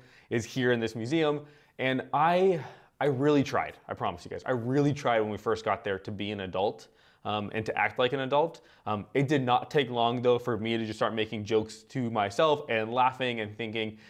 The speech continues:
"This is just hilarious. I'm just gonna make fun of the art the whole time." And then I, like, come across this piece. And this piece is a painting by a French artist named Francis Danby, who was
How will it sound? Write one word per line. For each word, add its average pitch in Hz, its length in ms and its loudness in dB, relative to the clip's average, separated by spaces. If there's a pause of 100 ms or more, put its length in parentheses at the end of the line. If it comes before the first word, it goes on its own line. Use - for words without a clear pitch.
(220)
"This 110 220 -2
is 107 160 -4
just 104 220 0
hilarious. 104 520 2
I'm - 100 -6
just 107 120 -8
gonna 110 100 -6
make 98 160 -2
fun 101 200 -6
of 92 240 -8
the 101 80 0
art 147 240 0
the 95 80 -6
whole 92 120 -4
time." 92 300 -10 (880)
And 123 180 -4
then 156 500 2 (520)
I, 120 120 2
like, 127 180 2
come 156 200 -4
across 139 520 2 (240)
this 123 240 -2
piece. - 500 -14 (680)
And 113 200 -4
this 170 220 2
piece 165 340 0 (100)
is 131 360 4
a 117 160 -2
painting 147 720 -4
by 120 160 2
a 147 140 2
French 143 380 -2
artist 123 340 0
named 110 220 -6
Francis 131 380 -4
Danby, 113 480 -6 (240)
who 123 400 0
was 113 500 0